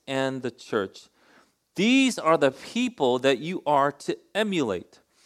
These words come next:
It's not the ones that are power hungry that will use their power to stomp on others to get on top.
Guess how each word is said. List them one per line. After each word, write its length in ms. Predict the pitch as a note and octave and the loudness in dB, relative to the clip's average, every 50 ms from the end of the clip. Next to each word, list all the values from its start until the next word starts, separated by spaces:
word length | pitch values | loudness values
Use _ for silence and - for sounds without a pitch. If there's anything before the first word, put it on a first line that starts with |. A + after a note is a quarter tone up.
| _ _ _ _ - | _ _ _ _ 2
It's 220 | E3 E3 E3 - | 2 2 2 0
not 420 | D#3+ D3+ D3+ D#3 E3+ G3+ A#3 A#3 - | -4 0 4 6 6 6 6 4 2
the 80 | C4+ | 0
ones 300 | B3 A#3 A3 G#3+ F#3+ F3 D#3+ | 2 4 4 4 2 2 2
that 120 | E3+ D#3 | 4 4
are 80 | D3 C#3 | 4 4
power 400 | - - - D3 C#3 C#3 C3 C3+ | 2 0 0 0 2 2 0 0
hungry 380 | C3 C3 B2 B2+ A#2+ A#2+ A#2+ | 0 -2 -2 -2 -2 -2 0
that 160 | A#2 B2 A#2+ A#2+ | 2 2 2 4
will 140 | A#2+ A#2 | 2 0
use 360 | A#2 A2+ A#2+ D3 F#3+ A3+ G3+ F3 | 0 0 0 0 0 0 0 2
their 140 | F#3 D#3 | 2 2
power 340 | - - - B2 A#2+ A2+ A2 | 2 0 -2 -2 0 0 -2
to 180 | - - - A2 | -2 -6 -12 -14
stomp 560 | - - - - - E3 F3+ G#3+ A#3 - G#3 | -14 -14 -6 2 4 6 8 8 6 4 2
on 140 | F3+ D3+ C#3 | 0 2 2
others 320 | C3 B2 A#2 A2+ G#2+ - | 2 2 2 0 -2 -2
to 120 | - A#2+ G#2+ | -6 -8 -4
get 160 | A2 A2 G#2 | -4 -4 -4
on 160 | G2 G2 F#2+ | -4 -6 -8
top. 440 | - - G2+ F2+ G2+ - _ _ | -6 -6 -4 -4 -4 -6 _ _